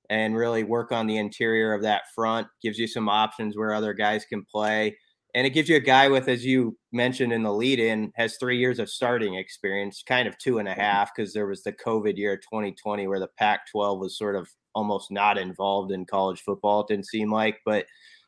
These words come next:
um, he played that year for Arizona State. His numbers, as Bruns can get into, uh, 'cause he's looked them over as well, like, if you do the Pro Football Focus stuff, his numbers at tackle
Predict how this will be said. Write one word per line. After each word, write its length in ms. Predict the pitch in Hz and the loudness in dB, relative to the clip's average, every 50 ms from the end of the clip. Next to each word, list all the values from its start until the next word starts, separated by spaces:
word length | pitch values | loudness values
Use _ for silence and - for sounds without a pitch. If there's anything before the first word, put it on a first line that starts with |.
| _ - - | _ 2 6
um, 380 | - 110 104 98 92 95 - _ | 8 8 8 6 2 -2 -8 _
he 140 | - 139 135 | 0 0 0
played 340 | 131 131 139 131 123 113 - | 2 4 6 6 6 6 4
that 240 | 113 113 117 - | 4 4 4 4
year 180 | - 113 113 110 | 2 2 0 0
for 140 | 110 - 110 | 2 2 2
Arizona 420 | 110 110 110 107 110 110 110 107 | 2 2 2 2 0 0 -2 -2
State. 500 | 104 - - - 113 110 113 110 110 - _ _ _ - - - _ - | -4 -6 -4 0 2 2 2 2 0 -2 _ _ _ -20 -20 -20 _ 0
His 200 | - 156 147 139 | 2 2 2 4
numbers, 800 | 143 151 180 208 220 220 214 208 196 175 143 131 - - - _ - | 4 6 8 8 10 12 12 12 12 10 8 4 -2 -8 -10 _ 0
as 240 | 135 139 131 120 117 | 2 2 2 2 -2
Bruns 340 | 117 - 143 156 160 147 - | -2 0 2 2 2 0 -2
can 160 | - 151 127 | -2 -2 0
get 160 | 123 131 131 | 2 2 2
into, 720 | 123 127 135 139 135 131 131 135 131 127 123 123 120 113 107 - - - | 4 4 2 0 -2 -2 0 0 2 2 2 2 0 -2 -4 -8 -6 -2
uh, 120 | 110 110 | -2 -2
'cause 200 | 110 - 120 - | -2 -2 -4 -2
he's 180 | 147 143 123 120 | 0 -2 0 0
looked 220 | 123 123 120 - | -2 -2 -2 -2
them 160 | 120 113 113 | -4 -2 0
over 360 | 117 113 107 110 104 104 - - - | 0 0 0 0 -2 -2 -4 -6 -10
as 140 | 107 101 | -10 -8
well, 580 | 101 107 117 120 123 120 120 117 113 104 - - _ _ _ _ _ - | -4 -2 0 2 2 2 2 2 2 0 -2 -6 _ _ _ _ _ -2
like, 180 | 123 127 127 143 | -2 -2 0 -2
if 120 | 135 - | -4 -4
you 80 | 147 131 | -4 -2
do 160 | 147 151 143 | 0 0 2
the 100 | 135 131 | 0 0
Pro 260 | 131 - 139 135 131 | 0 2 2 4 2
Football 500 | 127 - - 147 127 131 135 127 120 113 | 2 2 0 0 2 4 4 4 4 4
Focus 520 | - - 123 123 123 - 127 113 - - | 2 0 0 0 0 0 -2 -4 -4 -6
stuff, 340 | - - - 123 117 113 117 | -10 -4 -2 0 0 0 0
his 160 | - 127 113 | 0 -2 0
numbers 300 | 131 147 160 165 160 139 | 0 -2 0 0 0 0
at 180 | 131 120 120 - | 0 0 -2 -2
tackle 680 | - - 104 113 123 131 - 147 143 135 127 123 - | -2 2 4 4 4 4 4 2 2 2 2 0 -2